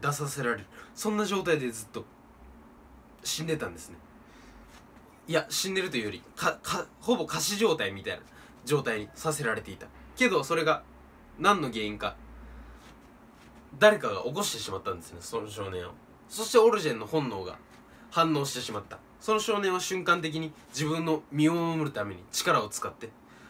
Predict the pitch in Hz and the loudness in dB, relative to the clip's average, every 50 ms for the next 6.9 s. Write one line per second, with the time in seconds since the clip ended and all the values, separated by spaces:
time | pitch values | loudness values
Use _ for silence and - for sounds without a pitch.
0 | - - - - - 165 160 151 147 147 151 151 151 151 147 147 - 165 151 147 | -20 -20 -14 -8 -2 2 2 2 4 4 4 4 4 2 0 0 2 2 2 2
1 | 139 113 95 95 95 98 107 117 113 110 107 101 95 87 - - 117 113 107 104 | 2 -2 -6 -6 -8 -6 -4 -4 -4 -4 -4 -8 -10 -10 -6 -2 0 0 0 0
2 | 104 - - 107 - - - - - - - - - - - - - 127 120 113 | -4 -6 -10 -10 -12 -12 -20 -20 -20 -20 -20 -20 -20 -20 -18 -6 -4 -4 -4 -2
3 | - 113 - - - 104 101 113 117 - 151 147 - - 151 160 165 156 147 - | -4 -4 -6 -4 -4 -4 -6 -6 -6 -6 -6 -4 2 2 2 4 4 2 0 -2
4 | 110 101 98 92 82 90 85 85 - 95 104 98 - - - - - - - - | -4 -4 -4 -6 -8 -8 -8 -8 -10 -10 -10 -10 -12 -12 -16 -20 -20 -20 -20 -20
5 | - - - - 165 156 151 147 151 127 123 117 113 107 104 104 101 - - - | -20 -18 -4 0 2 2 2 2 0 0 0 -2 -2 -4 -6 -8 -10 -12 -14 -20
6 | - - - - - - 131 120 101 95 - - 78 - - - - - | -20 -18 -8 -4 -4 -4 -4 -4 -6 -8 -8 -8 -10 -14 -16 -18 -20 -20